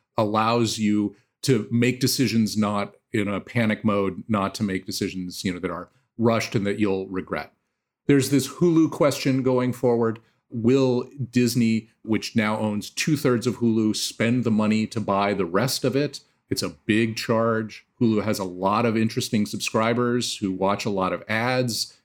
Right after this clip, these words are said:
In a recession, ad-supported subscribers are really valuable for a place like Disney.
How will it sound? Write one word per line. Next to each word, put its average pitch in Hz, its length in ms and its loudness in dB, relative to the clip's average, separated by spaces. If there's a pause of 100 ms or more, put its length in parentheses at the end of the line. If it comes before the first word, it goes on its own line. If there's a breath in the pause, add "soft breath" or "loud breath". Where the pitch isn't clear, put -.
(100)
In 95 100 -14
a 85 40 -20
recession, 104 680 -2
ad-supported 98 720 -4
subscribers 101 800 -2
are 95 80 -8
really 92 520 -4 (280 soft breath)
valuable 131 840 2 (120)
for 147 180 0
a 135 60 2
place 139 380 0
like 135 200 0
Disney. 156 420 -2